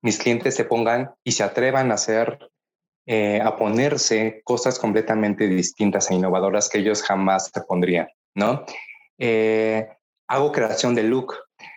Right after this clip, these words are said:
Eso es creación de look, que yo creo que es el punto que más me gusta de,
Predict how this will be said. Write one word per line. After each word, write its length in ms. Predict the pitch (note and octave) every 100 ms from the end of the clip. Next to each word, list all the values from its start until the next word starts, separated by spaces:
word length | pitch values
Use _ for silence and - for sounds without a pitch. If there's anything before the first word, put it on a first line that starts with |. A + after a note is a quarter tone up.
| -
Eso 200 | C#3 -
es 60 | -
creación 280 | C3 C3 C3
de 80 |
look, 320 | A2+ A#2 A#2+ - -
que 320 | A#2+ A2+ A#2 -
yo 140 | C#3+
creo 200 | C#3+ C#3
que 100 | C#3+
es 140 | B2+ C3
el 200 | G#2 -
punto 340 | C#3+ D3 -
que 100 | -
más 260 | G#2+ A#2 A#2+
me 100 | A2+
gusta 380 | G#2+ A2 - A2
de, 320 | G#2 F#2+